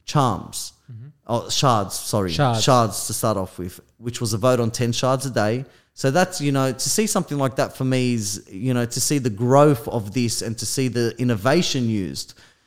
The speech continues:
Speaker 1: So I can earn my shards that are then used in this game to help my V X run better or buy, you know, weapons and things like that. So it's very, very innovative, very, very new. The hype behind this is pretty huge.
Speaker 2: Massive.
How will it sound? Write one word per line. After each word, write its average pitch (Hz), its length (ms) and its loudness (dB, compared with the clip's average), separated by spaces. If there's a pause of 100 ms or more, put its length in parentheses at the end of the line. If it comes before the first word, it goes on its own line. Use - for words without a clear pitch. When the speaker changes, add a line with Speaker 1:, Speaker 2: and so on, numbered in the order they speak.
(100)
Speaker 1:
So 139 240 4
I 143 100 4
can 139 180 2
earn 156 240 2
my 127 580 0 (160)
shards 131 680 0 (120)
that 123 140 0
are 127 60 2
then 123 180 2
used 151 460 4
in 123 240 -2
this 113 180 -2
game 113 460 0 (340)
to 131 80 -2
help 113 200 2
my 117 140 2
V 123 280 2
X 120 280 -2
run 123 260 2
better 127 200 2 (220)
or 107 160 0
buy, 110 540 0 (380)
you 127 100 -4
know, 107 220 -4
weapons 139 560 0
and 120 120 -4
things 131 220 0
like 117 220 0
that. 123 180 0
So - 140 0
it's 139 180 0
very, 175 260 4
very 143 280 2
innovative, 139 720 2 (360)
very, 151 380 6
very 131 260 4
new. 127 240 4
The 117 140 2
hype 147 500 0
behind 123 400 0
this 117 180 -2
is 107 220 -6
pretty 120 280 -2
huge. 139 580 2
Speaker 2:
Massive. 110 520 -8